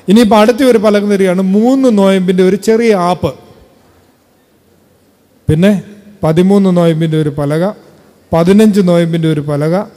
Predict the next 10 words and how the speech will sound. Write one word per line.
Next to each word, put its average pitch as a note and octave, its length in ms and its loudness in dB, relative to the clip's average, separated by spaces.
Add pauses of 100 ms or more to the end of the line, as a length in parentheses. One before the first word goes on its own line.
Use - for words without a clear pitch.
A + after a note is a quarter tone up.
(360)
ഇരുപത്തഞ്ച് G#3 680 2
നോയമ്പിൻ്റെ F3+ 460 2
ഒരു F#3+ 120 0 (1040)
പലക. G3 260 4 (680)
പിന്നെ B3 180 2 (140)
രാവിലെയും B3 520 2
വൈകിട്ടും G3+ 340 2
പ്രാർത്ഥിക്കുന്ന F#3+ 640 0
ഒരു F3+ 160 0
പലക. D3+ 220 -4